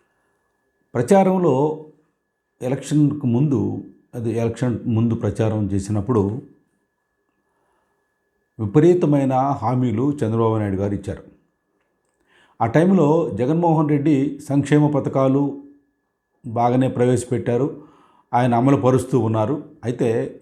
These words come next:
ఈయన ఒక స్టెప్ ముందుకేసి సూపర్ సిక్స్ అని అలా కొన్ని పథకాలు, ఆ, అమలు, అమలు చేస్తాను నేనని చెప్పి ఆయన ఎలక్షన్స్లో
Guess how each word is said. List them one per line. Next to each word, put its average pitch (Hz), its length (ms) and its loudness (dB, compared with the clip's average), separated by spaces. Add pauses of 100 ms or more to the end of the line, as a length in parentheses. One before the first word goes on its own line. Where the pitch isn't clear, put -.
ఈయన 127 420 0 (560)
ఒక 110 120 -8
స్టెప్ 156 360 -2
ముందుకేసి 160 760 2 (880)
సూపర్ 147 280 4
సిక్స్ 123 300 -4
అని 123 260 -2 (100)
అలా 147 180 2
కొన్ని 110 760 -2
పథకాలు, 110 680 -2 (520)
ఆ, 92 340 -8
అమలు, 117 400 2
అమలు 123 220 2
చేస్తాను 117 460 0
నేనని 107 260 -2
చెప్పి 107 240 -4
ఆయన 107 440 -2
ఎలక్షన్స్లో 101 760 -2